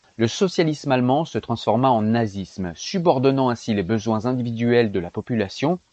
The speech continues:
non pas aux objectifs de la nation, mais plutôt à la volonté seule d'Hitler. Les régimes totalitaires similaires virent le jour et donnèrent des résultats tout aussi décevants en Italie et en Russie. La majorité des gens croient encore que l'on peut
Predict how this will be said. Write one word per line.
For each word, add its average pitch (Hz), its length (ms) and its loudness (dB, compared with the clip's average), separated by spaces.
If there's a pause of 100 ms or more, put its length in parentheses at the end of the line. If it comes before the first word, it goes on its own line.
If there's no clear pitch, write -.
(380)
non 190 160 6
pas 170 160 8
aux 123 160 6
objectifs 104 440 0
de 113 80 2
la 104 120 2
nation, 113 340 -2
mais 107 220 -2
plutôt 180 360 4
à 151 40 6
la 101 120 2
volonté 131 440 2
seule 143 380 -2
d'Hitler. 95 400 -8 (260)
Les 101 100 2
régimes 151 320 6
totalitaires 135 540 0
similaires 123 580 -2
virent 123 240 0
le 123 140 4
jour 117 340 0 (140)
et 117 100 0
donnèrent 139 380 0
des 107 100 0
résultats 107 440 -2
tout 190 220 -4
aussi 147 220 -2
décevants 117 600 -2
en 107 140 -2
Italie 120 420 0
et 117 60 -2
en 101 120 -4
Russie. 95 400 -10 (540)
La 104 140 2
majorité 147 480 4
des 120 140 4
gens 113 240 0
croient - 180 -4
encore 120 300 0
que - 80 -4
l'on 98 160 0
peut 90 200 -8